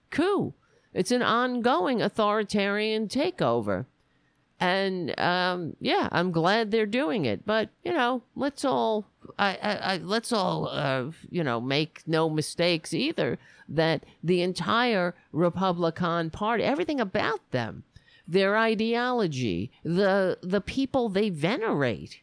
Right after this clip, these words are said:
You know, this is, I mean, this is a party that has a literal con man as a standard bearer, and they read the musings of a sociopath for, as, uh, intellectual inspiration.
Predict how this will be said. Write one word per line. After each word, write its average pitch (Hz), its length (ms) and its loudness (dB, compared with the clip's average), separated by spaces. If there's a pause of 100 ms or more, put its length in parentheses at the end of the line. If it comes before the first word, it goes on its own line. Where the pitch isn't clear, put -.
(120)
You 381 100 -2
know, 381 120 0
this 330 180 -2
is, 359 360 -8
I - 60 -2
mean, 415 180 -2
this 370 180 -2
is 415 100 -2
a 359 60 0
party 233 580 0 (240)
that 240 180 4
has 247 300 0
a 247 80 2
literal 240 640 0
con 277 500 -2
man 214 280 2
as 202 120 0
a 202 80 -2
standard 233 640 0
bearer, 127 400 2 (400)
and 180 420 2 (200)
they 190 260 2
read 226 640 0 (100)
the 180 220 2
musings 175 840 0
of 202 220 0
a - 20 4
sociopath 147 1200 2 (640)
for, - 440 0
as, 202 420 2
uh, 185 460 2
intellectual 226 1040 2
inspiration. 202 1040 0